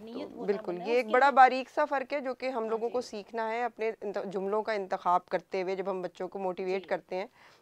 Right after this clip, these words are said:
Speaker 2: किसी भी नेकी के लिए। अच्छा, आखिरी एक सवाल जो हमें मौसूल हुआ है वो बहुत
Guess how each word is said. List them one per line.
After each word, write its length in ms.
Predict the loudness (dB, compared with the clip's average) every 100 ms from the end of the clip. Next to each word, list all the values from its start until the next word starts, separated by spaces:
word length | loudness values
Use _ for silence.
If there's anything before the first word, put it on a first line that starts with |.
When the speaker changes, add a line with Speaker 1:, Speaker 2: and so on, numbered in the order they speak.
| _
Speaker 2:
किसी 220 | -6 -4 -2
भी 100 | -2
नेकी 340 | -2 -4 -8
के 140 | -6
लिए। 260 | -6 -6 -6 -10 -16 -4
अच्छा, 140 | 2
आखिरी 380 | 6 6 4 -4
एक 260 | -4 -6 -6
सवाल 340 | 0 2 2
जो 140 | 0
हमें 180 | -2 -2
मौसूल 420 | -2 -4 -4 -4
हुआ 260 | -2 0 0
है 260 | 0 -2 -2
वो 240 | -2 -4
बहुत 240 | -4 -6